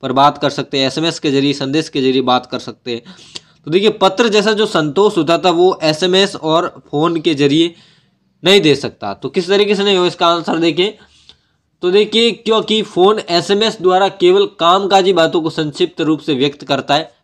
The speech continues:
फ़ोन होता है वो कामकाजी बातों को संक्षिप्त में व्यक्त करता है, और पत्रों द्वारा हम अपने मनोभावों को खुलकर व्यक्त कर सकते हैं, अपने दिल में क्या बात है वो खुलकर पत्रों से, पत्रों में लिखकर आप, अ, आसानी से, अ, मनोभावों को खुलकर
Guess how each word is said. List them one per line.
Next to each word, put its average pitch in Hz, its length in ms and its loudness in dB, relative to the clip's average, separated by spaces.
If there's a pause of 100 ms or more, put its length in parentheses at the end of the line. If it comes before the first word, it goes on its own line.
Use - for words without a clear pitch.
(180)
फ़ोन 170 200 -2
होता 160 200 0
है 180 160 0 (420)
वो 160 180 0
कामकाजी 175 600 2
बातों 170 240 2
को 170 120 0
संक्षिप्त 165 520 -2
में 170 100 0
व्यक्त 151 340 -2
करता 143 280 0
है, 165 240 -4 (480)
और 139 120 -2
पत्रों 175 440 0
द्वारा 190 260 4
हम 175 80 2
अपने 170 280 0
मनोभावों 160 720 2
को 170 120 0
खुलकर 170 480 2
व्यक्त 143 320 -2
कर 147 140 -2
सकते 143 340 -6
हैं, 131 100 -2
अपने 135 180 -4
दिल 156 180 0
में 156 160 -2
क्या 147 160 0
बात 127 260 0
है 143 120 -6 (320)
वो 135 120 -2
खुलकर 143 500 -2
पत्रों 147 360 -2
से, 156 300 -2 (600)
पत्रों 156 260 -2
में 165 100 2
लिखकर 151 340 0
आप, 143 180 2
अ, 139 500 0
आसानी 156 280 -2
से, 160 320 -2
अ, 120 240 -4
मनोभावों 143 500 0
को 143 120 -4
खुलकर 139 440 0